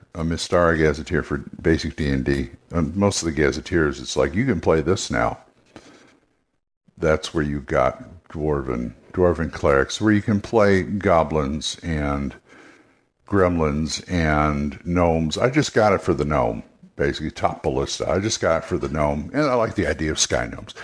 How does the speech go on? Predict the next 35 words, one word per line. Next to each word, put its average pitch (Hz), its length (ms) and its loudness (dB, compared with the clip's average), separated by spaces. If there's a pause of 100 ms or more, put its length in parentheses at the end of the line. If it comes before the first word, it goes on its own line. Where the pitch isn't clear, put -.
(180)
See, 151 240 0
that's 151 280 -2
another 120 240 4
way 98 380 4
I, 98 140 2
I'm 101 240 2
saying 101 220 0 (300)
variations, 104 920 2
because 90 260 -2
it 95 160 0
a-, 110 240 0
first 160 260 0
of 117 60 2
all, 90 140 4
it - 80 -10
added 98 400 2
gnomes 92 400 2
to 80 80 -4
basic 71 400 -2
D 65 160 -4
and 55 120 -6
D, 73 240 0
which 85 220 -2
I 64 80 4
was 64 220 -2
thankful. - 480 -2 (540)
And 151 180 -2
secondly, 139 400 0
they 113 120 2
were 104 140 2
sky 101 320 2
gnomes. 67 400 -6
They 95 160 2
were 95 300 4
guys 95 540 0